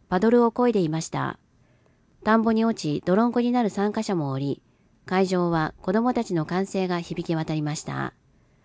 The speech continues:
千歳公民館長は、子供のために準備していただいた地域の方、運営サポーター、ボードをお借りした九十町丸山自治会の皆様に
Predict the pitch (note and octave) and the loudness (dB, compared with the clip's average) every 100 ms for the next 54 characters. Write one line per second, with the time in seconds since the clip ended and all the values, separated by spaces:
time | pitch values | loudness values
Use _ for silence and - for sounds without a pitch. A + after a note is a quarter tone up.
0 | _ _ _ _ _ - A3+ A#3 A#3+ A#3+ | _ _ _ _ _ -2 0 2 2 2
1 | A#3 A#3 A3 A3+ A3 F#3 F3 D3 C3 _ | 2 2 0 -2 -2 0 0 0 -2 _
2 | _ _ _ _ - G3+ A3 A3 A3 A3 | _ _ _ _ 2 4 6 4 2 2
3 | G#3+ F#3 G#3+ A3 G3 - E3+ F3 F3 E3+ | 2 0 0 0 -2 -2 -2 0 0 -2
4 | E3 C#3 - _ A3+ A#3 A3+ D#3+ D3 C#3 | -2 -4 -6 _ 0 0 0 -2 -4 -4
5 | C#3 - _ _ _ - G#3+ A3 G#3+ G#3 | -4 -6 _ _ _ 2 4 6 4 0
6 | G3+ G3 F3+ C#3+ C3 C3+ _ _ F#3+ A3 | 0 0 2 0 -2 -4 _ _ 2 4
7 | A3 G#3+ G3+ G3 G3 G3 - F3 E3+ - | 6 4 4 2 0 -2 0 -2 -2 0
8 | G#3 A#3 B3+ A#3 - D#3 E3 G#3 A3 A3 | 0 2 2 2 -2 -2 0 0 0 -2
9 | A3 - A#3 A3 F3 E3+ G#3+ A3+ G3+ F3 | -6 -6 -2 0 0 0 0 -2 0 0
10 | C#3 C3+ | 0 -2